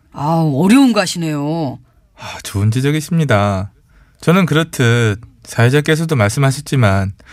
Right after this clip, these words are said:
Speaker 2: 아니, 인정하셨지만
Speaker 1: 인정.
Speaker 2: 늘 어려운 것에 도전해왔고 제가 어떤 도전들을 해왔는지는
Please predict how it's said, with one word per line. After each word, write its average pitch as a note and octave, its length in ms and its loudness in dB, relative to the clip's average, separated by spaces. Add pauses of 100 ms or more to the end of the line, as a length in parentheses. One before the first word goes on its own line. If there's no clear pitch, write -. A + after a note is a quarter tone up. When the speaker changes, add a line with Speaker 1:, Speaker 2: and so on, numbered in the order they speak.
(180)
Speaker 2:
아니, A#2+ 180 4
인정하셨지만 A#2 920 2 (260)
Speaker 1:
인정. E3 360 -4
Speaker 2:
늘 C#4+ 260 2
어려운 F3 340 2
것에 F3 180 -4
도전해왔고 B2+ 840 0 (800)
제가 D3+ 420 2 (100)
어떤 C3 320 0
도전들을 G3 460 2
해왔는지는 C#3 720 0